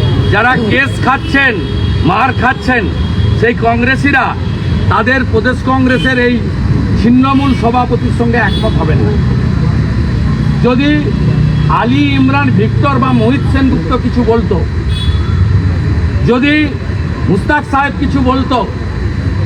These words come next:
বা ঈশা খান চৌধুরী কিছু বলতো, যদি অধীর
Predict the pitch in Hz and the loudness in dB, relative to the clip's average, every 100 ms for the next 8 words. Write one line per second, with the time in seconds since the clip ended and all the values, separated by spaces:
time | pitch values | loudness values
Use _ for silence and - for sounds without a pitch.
0 | - 180 214 - 285 294 262 269 220 262 | 0 0 0 0 0 0 -2 0 0 0
1 | 233 247 - 233 233 214 202 180 143 139 | 0 0 0 0 0 2 0 -2 -2 -4
2 | - - - - - 202 226 220 220 | -4 -4 -2 -2 0 0 0 0 0